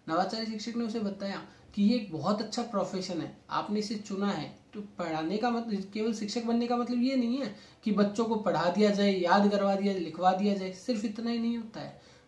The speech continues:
हम एक राष्ट्र निर्माण के लिए काम करते हैं। भारत के पूर्व राष्ट्रपति डॉक्टर एस राधाकृष्णन के नाम सुना है आपने? वो भी एक शिक्षक थे और उन्होंने अपनी पढ़ाई को इतने अच्छे level तक किया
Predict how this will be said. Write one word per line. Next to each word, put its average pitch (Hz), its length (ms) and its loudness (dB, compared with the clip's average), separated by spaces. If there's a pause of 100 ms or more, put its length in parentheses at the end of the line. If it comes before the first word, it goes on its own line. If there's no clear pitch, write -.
हम 220 360 2 (160)
एक 185 140 -2
राष्ट्र 202 400 0
निर्माण 202 480 2
के 233 60 -2
लिए 214 160 2
काम 190 260 0
करते - 300 -6
हैं। 131 200 -8 (480)
भारत 175 400 -2
के 220 60 -4
पूर्व 214 580 -2
राष्ट्रपति 180 800 -4 (240)
डॉक्टर 185 380 -6
एस 214 200 -2
राधाकृष्णन 185 680 -2
के 233 140 2
नाम 214 220 -2
सुना 254 180 0
है 294 80 2
आपने? 165 340 -6 (580)
वो 180 120 2
भी 214 180 4
एक 214 120 0
शिक्षक - 500 -2
थे 160 180 -6 (220)
और 226 160 4
उन्होंने 226 440 4
अपनी 240 280 0
पढ़ाई 170 360 -4
को 208 160 0
इतने 202 280 2
अच्छे 254 240 4
level 226 240 -2
तक 214 320 -4
किया 247 280 -2